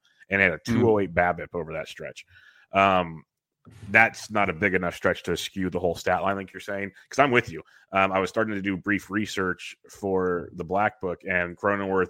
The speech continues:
Speaker 1: has first base eligibility, but won't have it next year thing 'cause he played, like,
Speaker 2: Oh, I
Speaker 1: eighteen
Speaker 2: think he
Speaker 1: games
Speaker 2: should.
Speaker 1: there.
Speaker 2: He's, he's got twenty-four games at first base. So an N F P C
Speaker 1: Okay, so
Speaker 2: he
Speaker 1: maybe
Speaker 2: will
Speaker 1: I,
Speaker 2: at least.
Speaker 1: maybe it's a, maybe it's a different position I'm thinking of, but, um,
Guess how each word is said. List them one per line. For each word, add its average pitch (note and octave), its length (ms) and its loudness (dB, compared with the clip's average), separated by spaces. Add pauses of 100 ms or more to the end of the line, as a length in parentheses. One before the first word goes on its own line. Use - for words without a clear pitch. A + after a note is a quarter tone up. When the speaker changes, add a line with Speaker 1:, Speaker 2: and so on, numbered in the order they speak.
(600)
Speaker 1:
has B2 280 4
first A#2+ 280 -2
base G#2+ 240 -2
eligibility, G2 580 0
but F2 120 -4
won't F2+ 220 0
have F#2 140 0
it E2+ 120 -6
next - 440 -4 (220)
year D#2 180 -8
thing D#2 300 -12 (180)
'cause - 100 -16
he F2 60 -8
played, F#2+ 180 -2
like, E2+ 220 -6
Speaker 2:
Oh, E3+ 120 8
I E3 100 6
Speaker 1:
eighteen D#3 80 4
Speaker 2:
think G#3+ 160 4
he A#3 60 4
Speaker 1:
games F3 60 2
Speaker 2:
should. G3+ 340 8
Speaker 1:
there. G#2+ 120 -8
Speaker 2:
He's, D#3+ 180 4
he's D3+ 240 2
got F3 220 8
twenty-four D#3+ 400 2
games C3+ 260 2
at B2 100 -8
first G#2+ 220 -6
base. A2+ 340 -4 (180)
So - 120 -4
an C3+ 80 0
N C#3+ 140 4
F C3+ 80 2
P A2+ 100 8
C B2 80 4
Speaker 1:
Okay, G#2+ 100 6
so A2+ 60 0
Speaker 2:
he A#2 60 -2
Speaker 1:
maybe G#2 160 0
Speaker 2:
will G2 60 2
Speaker 1:
I, F2+ 60 -2
Speaker 2:
at F2+ 60 -6
least. F2 320 -10
Speaker 1:
maybe G2+ 180 0
it's G2+ 120 -2
a, D#2+ 160 -8
maybe G#2 200 0
it's G2+ 120 -4
a F#2 40 -4
different F2 320 -4
position F2 360 -4
I'm D#2+ 100 -8
thinking E2+ 340 -10
of, D#2 280 -10
but, F2 260 -2
um, F2+ 300 0